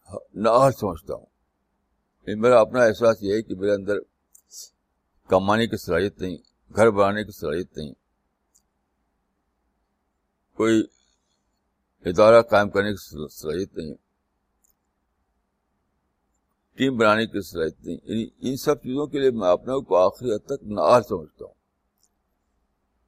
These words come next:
بالکل نااہل۔ نہ میں جاب کر سکتا، نہ business کر سکتا، نہ لوگوں کو اکٹھا کر سکتا، نہ کتاب لکھ سکتا۔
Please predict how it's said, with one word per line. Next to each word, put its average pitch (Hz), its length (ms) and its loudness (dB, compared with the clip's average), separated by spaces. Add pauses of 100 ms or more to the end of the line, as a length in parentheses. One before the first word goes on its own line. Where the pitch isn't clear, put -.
(1600)
بالکل 156 360 0
نااہل۔ 78 240 -6 (640)
نہ 107 140 2
میں 104 200 -2
جاب 104 320 4
کر 104 100 -2
سکتا، 90 380 -4
نہ 87 100 -6
business 85 440 -8
کر 101 100 -4
سکتا، 82 320 -14 (2500)
نہ 107 120 2
لوگوں 110 300 6
کو 98 80 -4
اکٹھا 104 360 -2
کر 104 120 -8
سکتا، 90 320 -12 (1200)
نہ 101 140 -6
کتاب 104 460 2
لکھ 104 100 -16
سکتا۔ 92 260 -6